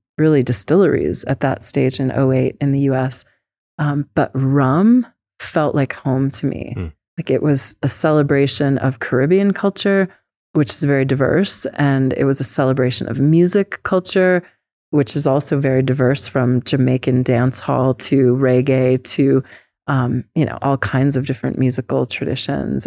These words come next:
Speaker 1: And, but it really, it was working class. It wasn't snobby. It couldn't be snobby because people hadn't discovered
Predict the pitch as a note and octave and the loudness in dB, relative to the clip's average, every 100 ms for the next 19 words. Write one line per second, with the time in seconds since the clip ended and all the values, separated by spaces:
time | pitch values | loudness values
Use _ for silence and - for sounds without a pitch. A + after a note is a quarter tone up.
0 | - C3+ C3 - _ _ _ _ _ _ | -4 -2 -2 -4 _ _ _ _ _ _
1 | - F#3 - F3+ F#3+ A3+ C4 B3 F3 F#3+ | -2 -2 0 0 2 4 4 4 4 2
2 | A3+ F#3+ D#3 C#3+ C#3 - - - - - | 2 0 2 -2 -2 -4 -4 -8 -8 -12
3 | - _ - C#3+ D#3+ G#3 G3+ - D3 D#3 | -12 _ -4 2 4 4 2 0 0 2
4 | E3 - - - B3 B3+ F3+ C#3+ - C3+ | 0 -2 -4 -2 4 4 4 0 0 -2
5 | C#3 D3+ D3+ D#3 - F3 E3 D#3 D3+ C#3+ | 0 0 0 -2 -2 -2 0 0 2 0
6 | C#3 - D3+ D3 C#3+ C3 | -2 -2 -2 2 0 0